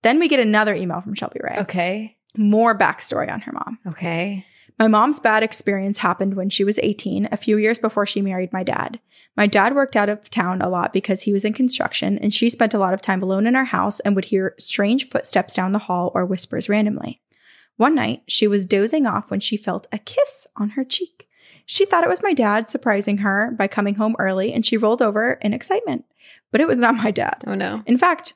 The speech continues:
Speaker 1: nothing was there. She said she felt so scared that she actually left the house with my brother in tow. I wasn't born yet, L O L, and spent the night with my grandma, her mom. So literally my whole life, something has been following my mom and messing with the rest of us.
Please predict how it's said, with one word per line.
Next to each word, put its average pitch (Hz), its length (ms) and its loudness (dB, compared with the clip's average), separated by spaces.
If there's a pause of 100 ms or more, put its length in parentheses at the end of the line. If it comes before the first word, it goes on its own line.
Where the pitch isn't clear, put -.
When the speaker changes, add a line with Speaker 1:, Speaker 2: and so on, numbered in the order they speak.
(100)
Speaker 1:
nothing 208 300 2
was 196 140 -2
there. - 280 -4 (360)
She 262 160 4
said 269 220 2
she - 140 -2
felt 208 240 -2
so 214 260 0
scared 190 560 -2
that 226 140 -4
she - 120 0
actually 208 340 0
left 190 240 -2
the 247 80 0
house 196 260 -2
with 196 100 0
my 196 140 0
brother 202 340 0
in 240 160 2
tow. 190 420 -4
I 185 120 0
wasn't 190 260 -2
born 185 180 -4
yet, 180 220 -6
L 185 180 -4
O - 0 -
L, 196 200 -4 (440)
and 208 400 2
spent 226 300 0
the 285 80 2
night 202 220 2
with 208 120 2
my 196 120 0
grandma, 196 680 0 (100)
her 220 280 0
mom. 208 340 -6 (320)
So - 160 2
literally 294 380 4
my 262 160 2
whole 311 360 2
life, 202 380 2
something 226 360 0
has 269 120 2
been 269 160 2
following 202 400 2
my 202 140 2
mom 185 260 0
and 202 140 2
messing 190 280 0
with 185 120 -2
the 190 80 0
rest - 260 -4
of - 120 -6
us. - 280 -8